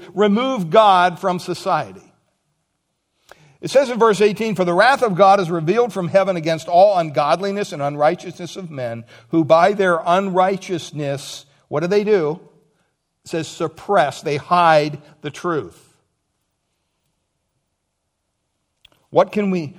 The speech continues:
what can be known about God is plain to them because God has shown it to them. Just look around. For his invisible attributes, namely his eternal power and divine nature,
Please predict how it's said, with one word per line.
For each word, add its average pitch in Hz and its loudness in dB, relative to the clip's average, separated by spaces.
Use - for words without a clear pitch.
what - 0
can 151 -8
be 143 -6
known 226 0
about 156 2
God 151 2
is 165 -6
plain 226 -4
to 180 0
them 139 -6
because 160 -6
God 185 2
has 180 0
shown 202 0
it - -12
to 202 -2
them. 117 -4
Just 147 -12
look 165 0
around. 170 2
For 170 -4
his 160 -2
invisible 165 0
attributes, 160 0
namely 160 -4
his 151 -6
eternal 147 -6
power 156 0
and 165 -6
divine 139 -4
nature, 147 -6